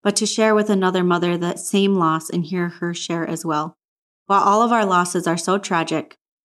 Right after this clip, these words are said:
there is such empathy here l-, unlike any other. It was also so helpful to see myself, my pain and suffering in another, and learn to be kinder and gentler with myself.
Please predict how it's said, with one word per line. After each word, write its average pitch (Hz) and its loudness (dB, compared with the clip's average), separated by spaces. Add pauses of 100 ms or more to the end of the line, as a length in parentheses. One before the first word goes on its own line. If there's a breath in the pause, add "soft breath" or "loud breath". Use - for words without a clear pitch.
(320)
there 185 2
is 180 2
such 202 -2
empathy 185 -2
here 170 0
l-, 170 -8
unlike 180 -2
any 165 -4
other. 170 -6 (760)
It 214 2
was 214 2
also 196 0
so 190 -2
helpful 185 -4
to 156 -8
see 180 -2
myself, 170 -2 (140)
my 170 -2
pain 180 0
and 170 -6
suffering 190 -2
in 180 0
another, 175 -2 (440)
and 175 0
learn 196 2
to 220 -4
be 185 -2
kinder 180 -2
and 175 -2
gentler 170 -8
with 175 -10
myself. 165 -6